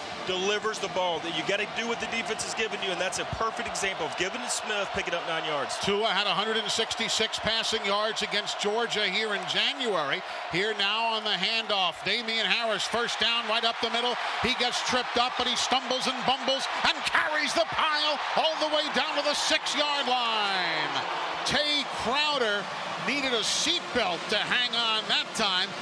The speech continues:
Speaker 2: as he was just carried all the way by Damian Harris.
Speaker 1: And look, we've been talking all day about DeAndre Swift and Elijah Holyfield. You know Josh Jacobs, Damian Harris, Najee Harris, they want some love too. They've been running the ball, and I tell you what,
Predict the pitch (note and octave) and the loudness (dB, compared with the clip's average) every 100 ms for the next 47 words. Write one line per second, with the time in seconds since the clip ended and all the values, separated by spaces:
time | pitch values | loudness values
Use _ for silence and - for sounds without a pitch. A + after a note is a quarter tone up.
0 | - F3 G3 A#3+ D4 B3+ G3+ G#3+ F#3+ - | -2 0 0 0 0 0 0 0 0 -2
1 | E3+ - C4 A3 F#3 G3 G3+ G3 G3+ G#3 | 0 2 2 0 2 2 2 2 2 4
2 | F#3 E3+ F#3 G#3 F3 D3+ G3+ G3 F#3+ F3 | 2 0 0 0 -2 0 0 0 0 2
3 | F#3+ F#3 D#3 - - E3 G3+ E3 F#3 F#3 | 2 2 0 -2 -2 0 0 2 0 -2
4 | F#3+ G3+ F#3+ F3 F3 E3+ F#3 F#3+ F#3 F#3 | -2 0 0 0 2 2 2 0 0 2
5 | F3 F3+ F3 E3 F3 E3+ E3 - F3 E3 | 0 0 0 0 0 0 -2 0 0 -2
6 | E3 E3 D#3 D#3+ D#3+ C#3+ D3 D#3+ - D#3+ | 0 -2 0 0 0 -2 -2 -2 -2 -2
7 | D#3+ - - - F3 A3+ B3 - A#3 A3+ | -2 -4 -6 -2 0 2 0 0 0 0
8 | - A3+ G#3+ G3+ - F#3+ A3+ G#3+ G3 G#3 | -2 -4 -4 -4 -2 0 0 -2 -2 -2
9 | G3 - F#3+ G#3 G3 F3+ F#3 F3+ - - | -2 -2 0 0 0 -2 -2 -2 -4 -8
10 | - F3+ A3 B3 - A3 G#3+ A3 - - | -2 0 0 -2 -2 -2 0 0 -2 -4
11 | F3+ F3+ F#3+ G#3+ G3+ G3+ F#3+ F3 F#3 F#3 | -2 -2 -2 -4 -2 -2 -2 -2 0 0
12 | E3+ E3 D#3+ E3+ E3+ D#3 | 0 -4 -2 -2 0 -2